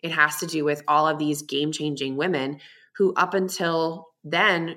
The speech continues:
really weren't even spoken about. So, um, I just, it's just an incredible time. And I think it's a,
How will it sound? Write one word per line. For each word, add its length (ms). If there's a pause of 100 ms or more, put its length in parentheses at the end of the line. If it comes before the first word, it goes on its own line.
really 440
weren't 260
even 340
spoken 540
about. 280 (520)
So, 480
um, 440
I 80
just, 340
it's 260
just 220
an 80
incredible 500
time. 360
And 100
I 60
think 240
it's 160
a, 200